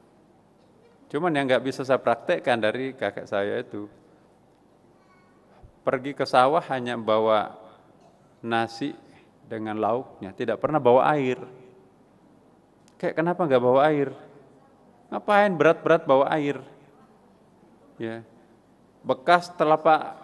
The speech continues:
kebo di sawah yang ada airnya jernih itu, itu tinggal minum di situ.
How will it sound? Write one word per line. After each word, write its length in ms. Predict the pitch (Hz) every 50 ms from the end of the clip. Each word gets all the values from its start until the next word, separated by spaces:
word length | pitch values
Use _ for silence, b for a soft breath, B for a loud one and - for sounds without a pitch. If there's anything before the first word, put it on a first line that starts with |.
| - - -
kebo 480 | - - 156 143 135 151 165 - - -
di 140 | - 135 127
sawah 420 | - 151 139 143 139 143 139 143 - 139
yang 160 | 135 131 131 -
ada 320 | 131 131 131 123 135 104 120
airnya 320 | 131 131 123 117 131 120
jernih 400 | 110 127 110 113 123 123 120 117 - -
itu, 460 | - 165 170 165 - - 120 117 131 B B B B B B B B - -
itu 180 | 165 175 190
tinggal 560 | 190 190 170 143 131 147 151 151 151 - - - - - - - - - _ _ _ _ _ - - - - _ - _ _ -
minum 340 | 143 170 180 180 175 180 170
di 140 | 151 147 -
situ. 340 | - 139 131 - - 95